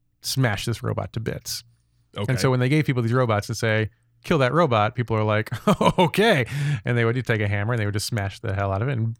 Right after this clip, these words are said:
Speaker 1: kill the robot.
Speaker 2: Nice.
Speaker 1: But for the, that was the control group. The other group, they would give the little robot dinosaurs and they would say, "Why don't you give your robot, a, a little dinosaur robot a name?"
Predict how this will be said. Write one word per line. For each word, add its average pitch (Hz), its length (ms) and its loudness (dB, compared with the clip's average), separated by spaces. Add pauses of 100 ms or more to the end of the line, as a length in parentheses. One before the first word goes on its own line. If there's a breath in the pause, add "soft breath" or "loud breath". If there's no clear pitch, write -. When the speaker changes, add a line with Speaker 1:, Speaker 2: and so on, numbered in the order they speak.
(220)
Speaker 1:
kill 107 160 0
the 123 80 0
robot. 156 360 0 (140)
Speaker 2:
Nice. - 380 -4 (140)
Speaker 1:
But 220 460 2 (160)
for 135 220 -4
the, 135 100 -2
that 147 120 2
was 139 120 0
the 127 60 0
control 170 280 -2
group. 127 220 -4
The 131 100 2
other 233 160 4
group, 143 400 0
they 143 140 0
would 131 140 2
give 127 160 0
the 123 260 2
little 120 220 0
robot 117 280 2
dinosaurs 117 480 0 (300 soft breath)
and 123 180 0
they 123 80 2
would 123 140 0
say, 120 380 0
"Why - 720 -12
don't 180 100 -10
you 160 60 -12
give 165 140 -2
your 156 120 0
robot, 156 300 0
a, 151 220 -6
a 147 160 -4
little 151 180 -2
dinosaur 151 400 -2
robot 151 260 0
a 156 40 0
name?" 123 360 0